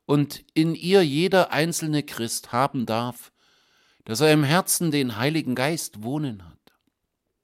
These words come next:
Und weil diese Gabe so wichtig ist,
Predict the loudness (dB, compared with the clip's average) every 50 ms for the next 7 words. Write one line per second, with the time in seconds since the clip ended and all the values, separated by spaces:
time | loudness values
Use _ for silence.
0 | _ _ _ _ _ _ _ _ _ _ _ _ -18 -8 -4 -4 -2 -2 -2 -4
1 | -4 0 2 2 2 2 -2 -4 -6 -6 -6 -4 -4 -6 -6 -6 -8 -12 -16 -14
2 | -16 -14 -14 -14 -16 -18 _